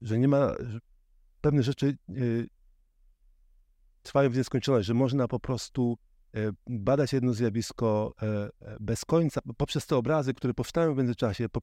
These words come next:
to jest, e, by-, e, jakby, e, produkuje jakby dowody na to, że nie tylko, że jestem w trakcie jakiegoś procesu, ale również można zaobserwować, jak, e, w którym kierunku zmierzam, gdzie, gdzie leży wartość tego, co robię.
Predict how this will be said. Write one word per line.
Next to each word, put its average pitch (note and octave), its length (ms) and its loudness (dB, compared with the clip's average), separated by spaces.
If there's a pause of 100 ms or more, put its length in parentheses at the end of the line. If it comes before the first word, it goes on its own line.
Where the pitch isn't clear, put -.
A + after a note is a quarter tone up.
(220)
to B2+ 140 0
jest, - 260 -6
e, B2+ 40 -4 (1200)
by-, C3+ 200 0
e, - 20 -18 (540)
jakby, A2+ 520 2 (160)
e, G#2+ 60 -2 (160)
produkuje C3 380 2
jakby A#2 200 2
dowody A#2 380 0
na A#2 180 0
to, G#2+ 220 0 (220)
że G#2+ 260 0
nie A#2+ 140 0
tylko, C#3+ 280 0
że G#2+ 120 2
jestem G2 300 -4 (140)
w - 20 -20
trakcie A#2+ 280 -2
jakiegoś A2+ 240 -2
procesu, C#3 480 -4
ale A#2+ 180 0
również B2 360 -2 (300)
można A2 500 2
zaobserwować, A2 600 0
jak, G#2+ 220 0 (160)
e, G#2 380 -4
w - 60 -14
którym A2+ 240 2
kierunku G#2+ 340 0
zmierzam, A2 400 2
gdzie, G#2 220 0 (540)
gdzie A2 240 0
leży A2 260 0
wartość B2 520 0
tego, G#2+ 200 -4
co A2 160 -4
robię. G2+ 340 -4